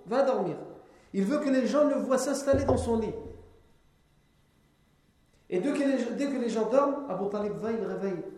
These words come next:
son neveu Mohammed sallallahu alayhi wa sallam et lui dit, « Tu changes de lit avec un de mes fils. »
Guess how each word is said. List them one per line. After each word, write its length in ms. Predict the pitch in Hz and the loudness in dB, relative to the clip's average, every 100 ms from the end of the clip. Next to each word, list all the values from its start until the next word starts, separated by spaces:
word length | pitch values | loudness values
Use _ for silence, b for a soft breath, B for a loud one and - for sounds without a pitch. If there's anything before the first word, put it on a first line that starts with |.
| - - | -18 -20
son 180 | - 175 | -8 -4
neveu 200 | 170 170 | -4 -4
Mohammed 280 | 165 170 160 | -6 -8 -8
sallallahu 220 | 160 156 | -8 -8
alayhi 140 | 165 | -6
wa 60 | 247 | -6
sallam 160 | 254 B B B B _ | -8 B B B B _
et 40 | 165 | -10
lui 140 | 165 | -8
dit, « 140 | 165 180 | -8 -8
Tu 100 | 175 | -10
changes 300 | 196 175 156 | -10 -10 -8
de 60 | |
lit 160 | 165 - | -6 -6
avec 180 | 160 165 | -6 -8
un 60 | |
de 60 | 156 | -8
mes 100 | 147 | -8
fils. » 340 | 147 - - | -12 -16 -20